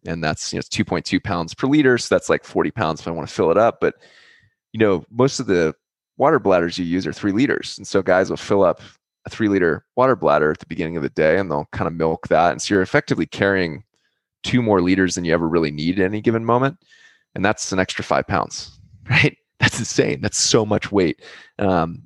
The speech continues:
that's my tent, my sleeping pad, and my sleeping bag all together, right? Just 'cause you have two extra liters. So I'm always, for example, I never really put more than, like, a liter and a half in my, my water bag because, and that's only if I'm gonna suck down a half a liter really quick,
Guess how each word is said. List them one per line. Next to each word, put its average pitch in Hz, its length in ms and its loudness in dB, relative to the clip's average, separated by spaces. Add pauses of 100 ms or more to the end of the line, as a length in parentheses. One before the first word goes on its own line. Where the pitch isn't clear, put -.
(220)
that's 95 180 0
my 95 140 0
tent, 95 380 -4
my 85 80 -4
sleeping 95 360 -4
pad, 85 260 2
and 85 220 -2
my 73 120 -2
sleeping 85 280 -6
bag 69 220 2
all 60 200 0
together, - 460 -2
right? 90 240 0 (380)
Just - 200 0
'cause 92 140 -4
you 95 80 4
have 82 100 0
two - 180 2
extra 82 260 -2
liters. 92 360 2
So 95 120 2
I'm 107 120 0
always, 98 400 0
for - 120 -2
example, 90 640 0
I 98 80 0
never 98 160 0
really 90 200 0
put - 220 -2
more 85 180 -4
than, 87 100 -8
like, 85 160 -8
a 78 60 -4
liter 82 240 -2
and 80 100 -4
a - 40 -8
half 92 360 -6
in 65 80 -6
my, 76 420 -4 (960)
my 92 120 2
water 120 320 4
bag 92 420 2
because, 85 640 0
and 76 80 -6
that's 98 140 0
only 101 180 2
if - 80 -4
I'm 87 60 -6
gonna 71 140 -4
suck - 280 -2
down 80 180 2
a 92 40 0
half 101 220 -2
a 87 40 0
liter 80 200 2
really 71 200 0
quick, - 420 -2